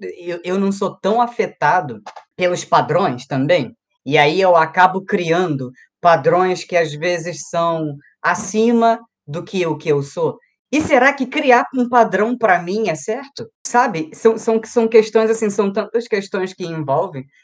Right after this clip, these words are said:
que a, a, a nossa mente dentro disso, que a gente fica meio, às vezes, louco, sabe? Sabe, dentro dessa coisa. Dentro desse lugar, e aí a gente acaba, é, às vezes, é, im-, impedindo várias oportunidades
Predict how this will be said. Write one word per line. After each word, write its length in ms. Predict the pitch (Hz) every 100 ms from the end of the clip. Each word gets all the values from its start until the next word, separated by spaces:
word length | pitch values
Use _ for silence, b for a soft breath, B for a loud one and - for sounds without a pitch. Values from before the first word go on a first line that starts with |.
| _ -
que 500 | 143 139 127 120 -
a, 60 | 127 127 123 117
a, 140 | 139 135
a 20 |
nossa 320 | 143 147 143
mente 480 | 143 139 165 196 131
dentro 320 | 139 139 131
disso, 460 | 120 143 214 - 147 _
que 80 | 180
a 60 |
gente 240 | 160 196 196
fica 300 | 214 214 214
meio, 400 | 208 214 220 214
às 240 | - 180 156
vezes, 300 | 180 196 190
louco, 300 | 233 269 226
sabe? 500 | 170 151 143 147 - -
Sabe, 360 | - 123 123
dentro 240 | 123 123 127
dessa 260 | 120 120
coisa. 340 | - 101 - - _ - - -
Dentro 280 | 143 143 127
desse 300 | 139 135 139
lugar, 520 | 123 120 123 190 214
e 100 | 143
aí 100 | 139
a 60 | 143
gente 240 | 147 151
acaba, 480 | 147 151 147 170 180 - _ _
é, 160 | - 147
às 280 | - 147 139
vezes, 640 | 135 139 135 147 143 139 -
é, 460 | 120 127 120 117 113
im-, 200 | 147 156 160
impedindo 760 | 151 151 156 139 151 165 165
várias 340 | 151 165 190 214
oportunidades 920 | 220 220 220 208 214 208 170 170